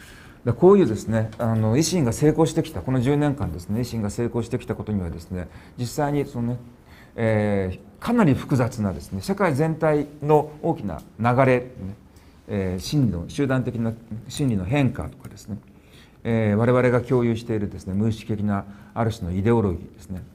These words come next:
えー、そういうものが深く関与しているわけですね。それをでも丁寧にやはりですね、あの、区分けしてほぐしていってですね、どうして維新を人々を支持するのかっていうことをですね、その、客観的にですね、検証して、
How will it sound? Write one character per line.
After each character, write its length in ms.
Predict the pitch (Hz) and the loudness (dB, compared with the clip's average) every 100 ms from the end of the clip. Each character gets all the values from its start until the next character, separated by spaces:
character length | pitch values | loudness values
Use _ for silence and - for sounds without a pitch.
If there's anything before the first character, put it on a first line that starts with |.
| _ 107 | _ -12
え 40 | |
ー、 40 | 82 | -8
そ 180 | - 156 | 0 0
う 40 | |
い 40 | |
う 40 | 175 | 2
も 80 | 185 | -2
の 80 | |
が 100 | 123 | -2
深 220 | 98 - 135 | -6 -8 -8
く 40 | - | -8
関 160 | 117 107 | -6 -6
与 100 | 85 | -6
し 80 | |
て 80 | - | -10
い 20 | |
る 80 | 78 | -10
わ 60 | 76 | -10
け 80 | - | -16
で 80 | |
す 80 | - | -20
ね。 60 | 90 | -8
そ 100 | 156 | 0
れ 80 | 175 | 0
を 80 | |
で 60 | 180 | 2
も 100 | 135 | -2
丁 300 | - 196 202 | -4 -2 0
寧 240 | 160 123 | 0 -2
に 260 | 117 120 120 - - - | 0 -2 -4 -18 -20 -8
や 120 | - | -4
は 100 | 117 | 0
り 100 | 117 | 0
で 80 | 80 | -2
す 120 | 82 | -8
ね、 180 | 95 98 - - - - | -10 -10 -12 -20 -20 -10
あ 120 | 104 | -2
の、 220 | 104 101 | 0 0
区 140 | 98 139 | 2 4
分 200 | 147 139 | 4 2
け 40 | |
し 100 | 131 | 0
て 60 | 131 | 0
ほ 140 | 120 | 4
ぐ 100 | 160 | 4
し 100 | 196 | 4
て 100 | 117 | 0
い 60 | 85 | -2
っ 40 | |
て 200 | 69 - | -6 -12
で 100 | - | -14
す 80 | - | -8
ね、 180 | 92 92 - - | -8 -8 -14 -2
ど 160 | 180 247 | 2 2
う 60 | |
し 100 | 240 | 0
て 340 | - 160 92 - - - | 0 0 0 -8 -20 -10
維 80 | 123 | -6
新 360 | 120 113 98 92 | -4 -4 -2 -2
を 40 | |
人 200 | 82 113 | -4 -4
々 240 | 98 95 85 | -4 -4 -10
を 40 | |
支 180 | - 104 | -6 -8
持 40 | |
す 140 | - - | -8 -12
る 60 | |
の 80 | 82 | -14
か 120 | 92 | -14
っ 20 | |
て 140 | 85 - | -14 -12
い 20 | |
う 40 | |
こ 80 | 92 | -12
と 100 | 98 | -10
を 40 | 82 | -12
で 80 | |
す 120 | - 87 | -12 -14
ね、 160 | 87 - - - | -14 -16 -20 -12
そ 60 | 101 | -12
の、 100 | 92 - _ _ - | -12 -16 _ _ -8
客 200 | 131 - | -8 0
観 220 | 170 165 | 0 0
的 460 | 165 - 151 147 - 160 | -4 -4 -4 -4 -6 -4
に 180 | 165 | -4
で 100 | - | -6
す 140 | - - | -14 -14
ね、 80 | 90 - - - - | -14 -18 -20 -20 -8
検 200 | 135 127 | -4 -4
証 160 | 127 117 | -4 -6
し 80 | - | -4
て、 220 | 143 | -4